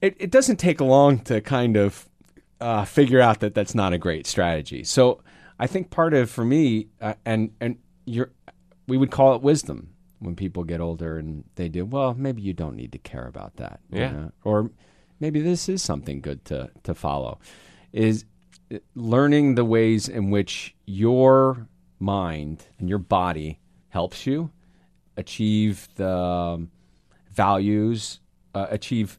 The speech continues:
Speaker 1: achieve putting into the world the values that you hold or that are im-, things that are important to you,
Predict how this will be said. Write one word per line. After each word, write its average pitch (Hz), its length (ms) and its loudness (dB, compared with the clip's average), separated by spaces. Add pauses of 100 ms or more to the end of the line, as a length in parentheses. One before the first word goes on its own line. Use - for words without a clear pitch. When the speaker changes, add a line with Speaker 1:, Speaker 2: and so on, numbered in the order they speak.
(120)
Speaker 1:
achieve - 420 -8
putting 131 240 0
into 110 200 -2
the 98 120 -2
world 101 360 0
the 92 100 -4
values 98 600 0
that 92 240 -6
you 90 520 -2 (1040)
hold 107 540 0 (300)
or 101 160 -6
that 90 160 -6
are 80 220 -10
im-, 98 160 -10 (380)
things 104 180 -4
that - 100 -8
are 92 60 -4
important 104 480 -6
to 113 120 -8
you, 107 260 -2